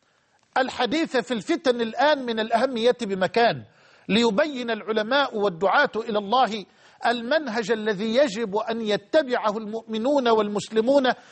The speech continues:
في هذه الفتن الحالكة، فهذا موضوع في غاية الأهمية والخطورة.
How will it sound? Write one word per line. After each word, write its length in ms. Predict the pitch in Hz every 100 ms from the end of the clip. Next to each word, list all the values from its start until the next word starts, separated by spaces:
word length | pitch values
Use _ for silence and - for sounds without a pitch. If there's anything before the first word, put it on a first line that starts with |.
| -
في 300 | - 233 277
هذه 440 | 262 277 277 240 233
الفتن 500 | 220 - 339 277 240
الحالكة، 540 | 208 - 202 277 214
فهذا 340 | 190 240 254 226
موضوع 540 | 214 185 294 262 226
في 200 | 220 233
غاية 460 | 196 214 349 311 -
الأهمية 540 | 240 233 233 254 247 -
والخطورة. 580 | 190 160 180 196 151